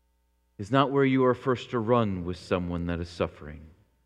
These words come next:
Neither is Romans eight. We are to weep with those who weep, and we are to mourn with those who mourn. When Jesus shows up at the grave of Lazarus after Lazarus has died and Mary and Martha are there,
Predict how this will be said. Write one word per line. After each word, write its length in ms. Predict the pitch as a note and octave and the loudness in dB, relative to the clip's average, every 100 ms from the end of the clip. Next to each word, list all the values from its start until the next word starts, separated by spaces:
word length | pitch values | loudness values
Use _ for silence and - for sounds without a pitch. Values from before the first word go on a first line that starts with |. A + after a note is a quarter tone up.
| _ _ _ _ _ _ _ _ _ _ _ _ _ _ _ _ _ _ | _ _ _ _ _ _ _ _ _ _ _ _ _ _ _ _ _ _
Neither 200 | G2 G2+ A2+ | -4 0 0
is 100 | A2 | 2
Romans 420 | B2 C3 C#3 A#2 | 2 2 2 2
eight. 360 | - A2 - - - _ _ _ _ _ _ _ _ _ _ _ _ _ _ _ _ _ _ - | 0 -4 -18 -20 -20 _ _ _ _ _ _ _ _ _ _ _ _ _ _ _ _ _ _ -10
We 80 | G2+ | -6
are 40 | |
to 60 | G#2+ | 0
weep 320 | A#2+ B2 - | 4 4 2
with 140 | G#2+ | -2
those 260 | A2 G#2 G2+ | 0 0 0
who 100 | G2+ | -4
weep, 380 | G2 G2+ G#2+ A2 | -2 0 -2 -4
and 140 | G2 | -4
we 80 | G2+ | -2
are 100 | G2 | 0
to 60 | |
mourn 400 | G2+ G2+ G2+ G2 | 0 0 -2 -2
with 140 | F#2+ F#2 | -6 -6
those 260 | F#2+ F2 | -6 -6
who 80 | G2 | -8
mourn. 540 | F#2 F#2+ F2 D#2 E2 - _ _ _ _ _ _ _ _ _ _ _ _ - - - | -6 -4 -6 -8 -14 -20 _ _ _ _ _ _ _ _ _ _ _ _ -20 -16 -4
When 140 | B2 | -2
Jesus 420 | A#2 D3+ D3+ C3 B2 | 6 8 8 4 2
shows 340 | D#3 C#3 B2+ | 8 8 10
up 240 | D3 C#3+ | 10 10
at 140 | B2 - | 4 0
the 80 | A2+ | 2
grave 520 | B2 B2+ B2+ A#2+ G#2 | 8 10 10 6 2
of 180 | A2+ G#2 | -4 6
Lazarus 680 | A#2 A#2+ B2 A2+ A2 - | 10 10 6 0 -2 2
after 240 | A2+ - G#2+ | 2 2 4
Lazarus 540 | A2+ A2+ A2 A2 - | 6 6 4 -4 -6
has 180 | A2 F#2+ | -8 2
died 500 | B2 A#2 A#2 A2+ G2+ | 6 8 8 6 2
and 180 | G2+ G#2+ | 0 4
Mary 380 | A2+ A#2 A2 | 6 6 4
and 160 | G#2 G2 | 0 0
Martha 480 | G#2 A2 G2+ G#2+ G2 | 0 0 -2 -4 -2
are 200 | G#2 G2+ | -2 -2
there, 560 | F#2 G#2+ G#2+ G2+ F2+ | 0 2 2 0 -6